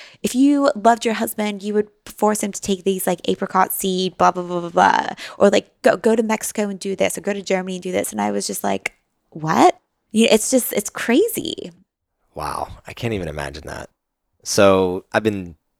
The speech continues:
Speaker 2: for years, I've been trying to think, like, what is my path and, like, where am I trying to go and things like that. And I'm getting closer and closer. I love health, I love business, and I love education. And what I've been doing this year, like, what covid forced me to do was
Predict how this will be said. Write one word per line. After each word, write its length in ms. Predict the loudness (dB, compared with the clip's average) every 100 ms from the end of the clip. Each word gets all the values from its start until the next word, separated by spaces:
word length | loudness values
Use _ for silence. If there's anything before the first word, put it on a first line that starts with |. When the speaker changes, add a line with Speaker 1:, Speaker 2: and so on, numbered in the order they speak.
| _
Speaker 2:
for 200 | _ 2
years, 720 | 2 4 6 6 2 -4 -6 -10 _ _ _
I've 140 | 0 0
been 100 | 0
trying 160 | -2
to 80 | -2
think, 400 | -2 -2 -2 -8
like, 180 | -6 0
what 160 | 0
is 140 | -2 -2
my 160 | -4
path 320 | -2 -4 -6 -8
and, 140 | -12
like, 160 | -12 -8
where 160 | -4
am 100 | -2
I 120 | -2 -2
trying 220 | -4 -6
to 60 |
go 280 | -6 -8 -6
and 260 | -10 -12 _
things 240 | -12 -8
like 140 | -8 -6
that. 140 | -8
And 80 | -6
I'm 60 | -4
getting 200 | -4 0
closer 300 | -2 0 -4
and 80 |
closer. 400 | -4 -4 -4 -8 -8 -20 -20 0
I 100 | 6
love 520 | 6 6 4 -2 -14 _ _
health, 440 | 2 4 4 0 -4
I 80 | 0
love 400 | 4 4 2 -2
business, 420 | -6 -4 -4 -6 -6
and 100 | -2
I 40 |
love 200 | -2 -2
education. 760 | -6 -8 -8 -8 -8 -10 -14 -20 -20 -20 _
And 680 | 0 2 2 0 -4 -8 -16 _ _
what 140 | 4 4
I've 80 |
been 100 | 4
doing 220 | 2 0 0
this 180 | -2
year, 140 | -2 -2
like, 240 | -4 -6 _
what 180 | -8 -2
covid 320 | -2 -2 -2
forced 260 | -2 -2 -4
me 100 | -6
to 100 | -4
do 440 | -4 -2 -2 -6
was 640 | -6 -2 -2 -2 -6 -10